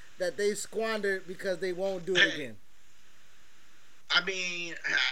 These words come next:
Speaker 2: at this point, the way I look at wrestling is if I'm getting a match that I wanna see, then, hey, I'm, I'm down to watch it and, and appreciate it for what it is. 'Cause you say they're, 'cause you, you say they're consolation prizes and titles. Do I wanna see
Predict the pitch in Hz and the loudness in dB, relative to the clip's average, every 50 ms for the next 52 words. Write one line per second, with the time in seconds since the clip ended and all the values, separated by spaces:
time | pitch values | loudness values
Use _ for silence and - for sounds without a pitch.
0 | 131 - - - - - - - - 151 - - - - - - - - - - | 0 -4 -10 -10 -10 -8 4 6 6 6 8 6 6 6 6 6 4 0 0 0
1 | 196 196 196 190 190 190 190 190 156 160 165 - - 202 202 196 180 156 160 160 | 6 6 6 6 6 4 0 0 0 2 0 0 2 2 0 0 0 -2 -2 -2
2 | 156 151 151 - 202 - 165 - - - 160 147 - 180 180 185 180 175 165 170 | -2 -2 -4 -4 -4 -6 -6 -4 -2 -4 -2 2 2 2 2 2 0 -2 2 2
3 | 170 165 165 165 - - - 156 143 143 147 147 147 151 151 151 151 156 - - | 4 4 4 4 2 2 2 4 4 4 2 0 -2 -4 -2 -2 -2 -2 0 0
4 | 165 160 151 147 147 143 139 - - - - - - - - - - - - - | 0 0 0 -2 -4 -8 -8 -10 -10 -10 -10 -10 -10 -10 -10 -10 -10 -10 -10 -8
5 | 127 123 143 147 147 143 147 143 139 139 135 135 - - - - - 170 156 143 | 0 2 4 4 4 4 2 0 0 -4 -8 -10 -10 -10 -10 -4 2 2 2 2
6 | 123 - - 135 135 - - - 156 156 151 151 151 147 151 143 143 143 143 - | 2 -2 -2 -4 -4 -4 -4 -6 -4 -2 -4 -4 -2 2 2 2 2 0 -4 -6
7 | 143 127 135 135 135 139 - 147 143 139 151 143 135 - 151 139 135 143 143 135 | -6 -4 -2 -2 0 2 2 0 0 -2 -4 -4 -4 -2 -2 -2 -2 -2 -6 -8
8 | 131 - 156 143 139 - 147 131 127 - 135 131 131 131 127 131 139 139 135 131 | -4 -4 2 4 4 4 4 0 -4 -6 -6 -6 -4 -6 -4 -2 -2 -2 -2 -2
9 | - - - - - - - - 170 - - - - 254 233 208 202 - - - | -4 -4 -6 -8 -6 -4 0 2 4 6 8 8 8 8 8 8 4 2 2 0
10 | 190 - - - - - - 170 165 - 214 185 175 - - 160 160 156 160 165 | 0 0 0 -4 -6 -8 -6 0 0 2 2 0 -2 0 0 0 0 0 -2 0
11 | 156 - 156 - - 151 147 151 143 - - 135 - - 170 160 - 127 - 156 | -2 -2 -2 -2 -4 -4 -4 -2 -2 -4 -4 -4 -2 0 0 0 0 -2 -4 -4
12 | 156 165 165 180 185 185 - - - 170 160 156 | -4 -2 0 2 4 4 4 4 4 4 2 2